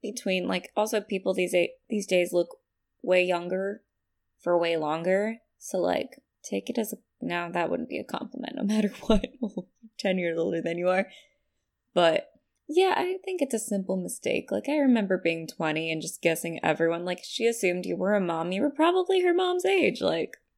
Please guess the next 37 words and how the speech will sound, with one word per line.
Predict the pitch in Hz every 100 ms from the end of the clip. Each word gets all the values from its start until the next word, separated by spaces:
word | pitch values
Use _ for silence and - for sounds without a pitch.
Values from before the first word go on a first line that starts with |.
| _ _
it's, | 330 330 - -
it's | 254 240
hard. | 202 170 180 - _ _ -
But | 330
I | 349
also | 349 349
think | 320 311
she | - 262
might | 254 240
have | 226
just | 220 -
been | 220 220 214
hurt. | 208 202 -
She | 233
and | 220 214
the |
son | 202 196 196 190
probably | 190 202 208
were | 208 214
just | 226 -
a | 214
bit | 226 -
sensitive, | 190 202 - 240 294 320 _ _ -
which | 233 240 - -
I | 196
get | 190 170 -
because | 190 175 160
I | 170
totally | 190 160 160
would | 156 151
be | 165
sensitive, | 160 156 - - 202 -
but | - 185
I'd | 170
probably | - 175 175 - 160
be | 170
like, | 160 160 -